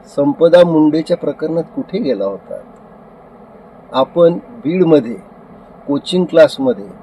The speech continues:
मुलीवर अत्याचार झाले त्यावेळेस आपण कुठल्या बिळात लपला होता? पण पंकजाच्या नावाने तुम्हाला कावीळ झाला आहे. पंकजाच्या द्वेषाने तु-, तुम्ही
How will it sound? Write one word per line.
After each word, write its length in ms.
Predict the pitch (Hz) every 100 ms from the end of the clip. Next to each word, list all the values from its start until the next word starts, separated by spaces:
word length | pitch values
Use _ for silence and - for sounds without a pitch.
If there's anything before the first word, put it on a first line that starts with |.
| - - -
मुलीवर 560 | 127 135 147 180 175 165 - -
अत्याचार 560 | 127 - 170 165 135
झाले 300 | - 131 113 113 - - - -
त्यावेळेस 320 | 147 151 160 160
आपण 220 | - 151
कुठल्या 440 | - - - 208
बिळात 280 | 156 143 131 -
लपला 320 | 117 - 107
होता? 360 | 101 - - - - - - - - - -
पण 240 | 156 160
पंकजाच्या 1120 | 160 - 139 139 135 165 151 185 180 - 165
नावाने 560 | 151 139 123 123 120 131
तुम्हाला 540 | - 127 120 117 127
कावीळ 600 | 139 - 127 120 123 151 110
झाला 220 | 107 101
आहे. 200 | 95 - -
पंकजाच्या 720 | 143 139 - 156 151 170 175
द्वेषाने 560 | 143 113 139 - 151 165
तु-, 600 | - - - - - -
तुम्ही 260 | 143 165